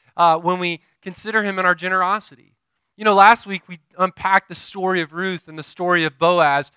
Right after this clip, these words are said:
and we discussed how she had nothing to give except for her love and her devotion.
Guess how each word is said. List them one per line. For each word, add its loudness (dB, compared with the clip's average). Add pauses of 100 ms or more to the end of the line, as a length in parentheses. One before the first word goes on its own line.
(240)
and -8
we -8
discussed -2 (340)
how 6
she -10
had -2
nothing -4
to -12
give -10 (280)
except -8
for -20
her -10
love 0 (400)
and -6
her 0
devotion. 0